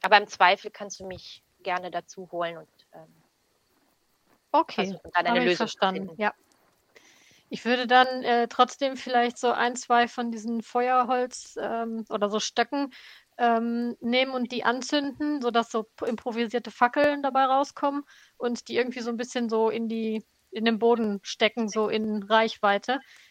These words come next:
Speaker 2: Ähm, weil in meiner Vorstellung, falls wirklich irgendwie noch mal Wildtiere kommen, die sind ja eher bei Feuer ein bisschen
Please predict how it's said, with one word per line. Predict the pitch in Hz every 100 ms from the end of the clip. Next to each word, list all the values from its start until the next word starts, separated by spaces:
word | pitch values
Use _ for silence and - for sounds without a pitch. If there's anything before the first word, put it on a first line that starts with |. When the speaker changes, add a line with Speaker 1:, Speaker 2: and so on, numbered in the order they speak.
| _ _
Speaker 2:
Ähm, | 220 220 220 220 - _ _ _ -
weil | 220
in | 220
meiner | 226 240
Vorstellung, | 226 247 - 247 240
falls | - 226 -
wirklich | 240 254
irgendwie | 247 233
noch | 240
mal | 220 202
Wildtiere | 254 254 302 269 262
kommen, | 277 269 277
die | 233
sind | 233 233
ja | 233
eher | 226 233 226 -
bei | 233 220
Feuer | - 240 240
ein | 233
bisschen | 226 - 226 220